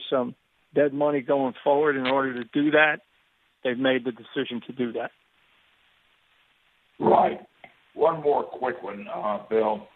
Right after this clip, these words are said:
Speaker 2: Now, the two hundred million over four years and whatever they do with Adams, there are ways that they can mitigate the damage there to the cap, meaning that they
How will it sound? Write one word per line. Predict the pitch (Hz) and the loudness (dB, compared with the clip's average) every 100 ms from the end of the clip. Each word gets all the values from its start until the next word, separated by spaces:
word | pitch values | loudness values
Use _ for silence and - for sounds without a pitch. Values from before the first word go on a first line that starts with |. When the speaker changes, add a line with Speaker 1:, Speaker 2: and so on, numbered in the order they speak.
| _ _ _ - | _ _ _ -4
Speaker 2:
Now, | 110 | -2
the | 107 107 104 - - | -2 -2 -6 -10 -6
two | 175 151 | -2 2
hundred | 117 104 92 82 | 2 0 -8 -4
million | 110 107 98 | -2 -2 -4
over | 98 90 90 - | -6 -6 -8 -2
four | 107 101 | 0 0
years | 101 - - - 90 - - _ _ _ _ _ - | -2 -2 -2 -2 -4 -12 -20 _ _ _ _ _ 0
and | 117 117 | 2 4
whatever | 113 117 107 | 2 2 0
they | 104 110 | -4 -8
do | 107 - | -8 -8
with | - | -4
Adams, | 98 107 - - - _ _ _ _ _ _ _ _ - | 0 0 -2 -8 -18 _ _ _ _ _ _ _ _ 0
there | 131 147 | 4 4
are | 127 110 107 110 | 2 -2 -4 -4
ways | 104 127 123 117 107 104 - - _ _ - | -4 0 2 0 -2 -8 -12 -20 _ _ -8
that | 104 - | -8 -2
they | 113 110 | -2 -2
can | - 104 107 | -4 -4 0
mitigate | 123 113 - - - - | 0 0 -2 -6 -6 -12
the | |
damage | - - - - - - | -10 -2 0 0 -4 -4
there | - 90 | -2 -2
to | - - | -4 -12
the | - - | -16 0
cap, | - - - _ _ _ _ _ - | 2 2 -2 _ _ _ _ _ -2
meaning | 110 113 110 110 104 - | 0 2 0 -2 -4 -8
that | 92 | -6
they | - | -2